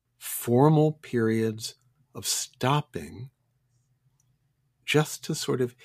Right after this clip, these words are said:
hear the echo of behavior, hear the echo of consequence, of a moment. It's sort of like if you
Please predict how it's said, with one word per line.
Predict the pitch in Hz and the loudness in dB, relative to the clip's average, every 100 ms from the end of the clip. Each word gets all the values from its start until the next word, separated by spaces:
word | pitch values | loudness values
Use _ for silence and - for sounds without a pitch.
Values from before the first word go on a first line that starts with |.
| - _ | -20 _
hear | - 170 160 | -2 4 6
the | 135 123 - | 6 2 2
echo | 170 - 110 90 104 - _ _ _ | 0 2 -4 -4 -10 -14 _ _ _
of | - 107 | -16 -6
behavior, | 117 123 127 117 87 92 _ _ _ _ _ | -4 -2 -2 -4 -6 -8 _ _ _ _ _
hear | - 147 | -2 4
the | 139 - 147 | 4 2 0
echo | 160 - 98 87 - _ _ _ _ _ _ _ _ _ _ _ _ _ _ _ 110 | 0 -2 -6 -6 -16 _ _ _ _ _ _ _ _ _ _ _ _ _ _ _ -8
of | - | -6
consequence, | - 143 135 104 - 85 82 - - _ _ _ _ _ _ - | 0 0 0 -8 -8 -12 -12 -16 -18 _ _ _ _ _ _ 0
of | 113 | 4
a | 110 | 6
moment. | 113 127 131 85 - - _ _ _ _ _ _ _ | 6 4 2 -2 -10 -20 _ _ _ _ _ _ _
It's | 120 - | -4 4
sort | 143 135 | 6 6
of | |
like | 113 110 107 - | 4 2 0 -4
if | 123 - | -4 0
you | 113 110 | 0 0